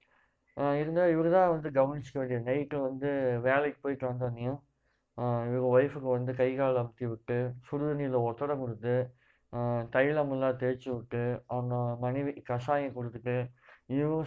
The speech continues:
சாப்பிட்டுட்டு படு-, அது சுமார் ஒரு பதினொன்னு, பதினொன்றரை ஆயிடும். மறுபடியும் காலைல அஞ்சு மணிக்கு மறுபடியும் எந்திரிச்சு, அதே மாதிரி காஃபி, கஷாயம் எல்லாம் போட்டு கொடுத்துட்டு, சமைச்சிட்டு,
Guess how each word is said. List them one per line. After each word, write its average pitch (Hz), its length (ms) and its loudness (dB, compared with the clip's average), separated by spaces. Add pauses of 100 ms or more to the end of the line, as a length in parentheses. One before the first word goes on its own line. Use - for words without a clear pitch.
சாப்பிட்டுட்டு 143 460 0
படு-, 127 220 2
அது 127 300 0
சுமார் 151 260 -4
ஒரு 131 220 -4
பதினொன்னு, 139 500 0
பதினொன்றரை 123 420 -4
ஆயிடும். 113 300 -8 (340)
மறுபடியும் 165 360 4
காலைல 143 120 4
அஞ்சு 135 360 2
மணிக்கு 147 220 -4
மறுபடியும் 131 420 0
எந்திரிச்சு, 123 640 -8
அதே 135 280 -2
மாதிரி 135 300 -2
காஃபி, 131 420 0
கஷாயம் 123 460 -2
எல்லாம் 123 240 -4
போட்டு 123 340 -8
கொடுத்துட்டு, 120 480 -4 (720)
சமைச்சிட்டு, 135 720 2